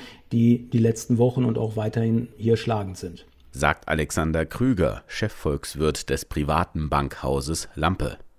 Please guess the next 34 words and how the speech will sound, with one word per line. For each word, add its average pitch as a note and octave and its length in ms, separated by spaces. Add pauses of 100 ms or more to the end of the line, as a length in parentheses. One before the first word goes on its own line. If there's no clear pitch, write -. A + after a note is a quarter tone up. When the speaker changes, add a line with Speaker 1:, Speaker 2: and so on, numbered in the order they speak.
(140)
Speaker 1:
Das C#3 200
kommt D3+ 160
nicht D3+ 160
von E3+ 100
ungefähr. D#3+ 840
Es C3 100
ist E3 140
natürlich, C#3+ 520
äh, C#3 260
schon D3+ 340
die B2+ 180
zögerliche C#3 600
und B2+ 200
ungereimte C#3 540
Corona-Politik C3 880
von B2 180
Bund C3 180
und A#2 140
Ländern, D3+ 440 (300)
die C3 200
hier, D3 360
äh, C#3 140
die C3 100
Verunsicherung C3+ 760
hat B2 160
steigen D3 420
lassen. C#3+ 400
Und A#2+ 500
wenn C3 120
man B2 100
sich B2 180
mal A#2+ 220
die A#2+ 140
Anschaffungsneigung C#3 1000